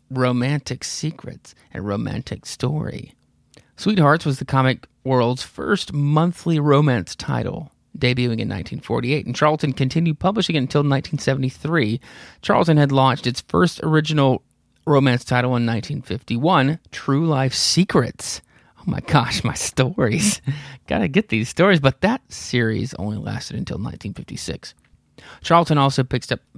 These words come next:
pi-, ooh, picked, picked up a number of Western titles from the defunct Fawcett Comics line, including, uh, Gabby Hayes Western, Lash LaRue Western, Monte Hale Western, Rocky Lane Western, Six Gun Heroes,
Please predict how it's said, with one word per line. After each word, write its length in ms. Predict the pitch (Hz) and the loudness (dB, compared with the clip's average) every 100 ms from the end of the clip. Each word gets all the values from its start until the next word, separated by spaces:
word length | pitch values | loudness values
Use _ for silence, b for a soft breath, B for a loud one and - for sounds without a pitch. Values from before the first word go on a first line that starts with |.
| - | -4
pi-, 100 | - - | -2 0
ooh, 240 | 214 - - | 0 -2 -2
picked, 360 | 190 - - B B - | -2 -2 -14 B B 0
picked 200 | 262 - | 0 2
up 140 | 165 | -2
a 40 | 165 | 0
number 320 | 123 113 120 | 0 0 0
of 120 | 123 | -2
Western 400 | 107 110 - 98 | -4 -4 -2 -4
titles 360 | 117 120 107 120 | -2 -2 -2 -4
from 120 | - | -6
the 60 | 123 | -6
defunct 360 | - 120 - | -4 -6 -6
Fawcett 340 | - 101 - - | -8 -8 -8 -8
Comics 300 | 101 - - | -8 -6 -2
line, 200 | 147 170 | 0 0
including, 500 | 156 233 202 151 151 B B - - | -2 0 2 2 0 B B -18 -12
uh, 80 | - 143 | -10 0
Gabby 280 | 147 160 151 | 2 2 0
Hayes 380 | 156 165 175 | 0 2 2
Western, 520 | 143 151 170 196 214 233 B B - | 4 4 4 -2 -2 -4 B B -12
Lash 440 | - 139 214 226 | -2 0 0 0
LaRue 520 | 139 143 147 151 233 147 | 2 4 6 8 6 4
Western, 560 | 107 71 - 80 - B B B | 0 -4 -6 -8 -8 B B B
Monte 400 | 113 113 117 131 | 0 2 2 -2
Hale 580 | - 139 180 113 101 - b b - | -2 -2 2 0 -2 -10 b b -6
Western, 580 | - 85 - 67 69 - - | -4 -4 -6 -8 -8 -12 -6
Rocky 440 | 120 139 175 180 | 0 0 0 -2
Lane 440 | 165 175 214 117 117 | 0 2 2 0 -2
Western, 480 | 113 - - 110 | -4 -2 0 0
Six 540 | 120 - - 240 - - | -2 -4 -4 -4 -4 -6
Gun 240 | 117 117 | -4 -4
Heroes, 580 | - - - - 139 - | -6 -6 -6 -4 -6 -8